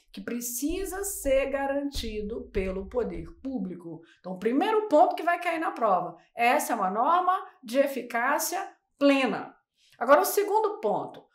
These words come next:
porque o tribunal já tinha esse entendimento de que a norma é de eficácia plena. Mas em dois mil e vinte e dois, a novidade aqui que eu tô trazendo pra você foi que o tribunal analisou o caso concreto em sede de recurso extraordinário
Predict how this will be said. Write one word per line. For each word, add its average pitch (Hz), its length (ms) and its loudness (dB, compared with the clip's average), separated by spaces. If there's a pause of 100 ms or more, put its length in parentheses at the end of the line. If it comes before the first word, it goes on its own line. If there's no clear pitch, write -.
porque 453 180 2
o 508 120 6
tribunal 330 400 4
já 427 220 0
tinha 392 340 -4
esse 349 140 -8
entendimento 262 720 -4
de - 100 -14
que - 80 -2
a 233 80 2
norma 233 300 2
é 220 40 -4
de 202 100 -4
eficácia 196 520 -4
plena. 175 400 -14 (260)
Mas 277 240 4
em 453 140 -2
dois 320 220 2
mil 269 140 -4
e 262 80 -10
vinte 254 240 -4
e 202 100 -8
dois, 247 280 4
a 214 120 2
novidade 233 1080 0
aqui 220 160 -6
que 214 80 -12
eu 202 60 -10
tô 214 100 -12
trazendo 196 380 -6
pra 185 120 -16
você 247 540 -6 (340)
foi 330 220 4
que 311 100 -2
o 302 100 -4
tribunal 233 420 -2
analisou 269 480 0
o 302 40 -10
caso - 280 -2
concreto 240 640 -6 (200)
em 311 80 -4
sede 262 280 2
de 240 100 -2
recurso 247 260 -8
extraordinário 220 580 -4